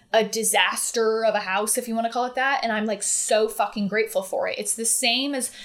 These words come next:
you know, I think I talked about last time or last week about changing your language, right? Like, I get to clean up my house. I, one, get to have this fucking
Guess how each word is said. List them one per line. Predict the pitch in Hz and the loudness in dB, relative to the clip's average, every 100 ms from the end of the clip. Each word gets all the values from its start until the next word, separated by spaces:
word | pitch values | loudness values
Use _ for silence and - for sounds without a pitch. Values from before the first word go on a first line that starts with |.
| - | -10
you | 226 | -4
know, | 233 214 - | 0 0 0
I | - | -4
think | 208 220 | -4 -4
I | |
talked | 208 208 202 | -2 -2 -2
about | 202 - | -2 0
last | 196 - | -2 -2
time | 208 190 185 - - | -2 -2 -6 -10 -12
or | - 208 | -2 0
last | 202 202 | 2 0
week | 220 220 | -2 -4
about | 208 190 | -2 -2
changing | - 226 208 214 226 226 | 0 -2 0 -2 -2 -2
your | 214 | -2
language, | 196 175 180 208 262 311 254 - - - | -2 -2 -4 0 0 2 0 -2 -8 -6
right? | - 214 285 | 2 4 2
Like, | 240 208 - - | 0 -2 -4 -6
I | 233 240 190 - | 0 0 -2 -2
get | 285 - | 0 2
to | - | -2
clean | 254 - 226 208 | -2 -4 0 0
up | 190 | 0
my | 196 | -4
house. | 196 190 - - - | -2 -2 0 -2 0
I, | 220 | 2
one, | 202 262 247 220 | 4 4 2 0
get | - 262 - | -2 -2 -2
to | |
have | 233 233 220 | 0 0 0
this | 202 - | -2 -2
fucking | 247 233 - 202 196 | 0 0 0 0 0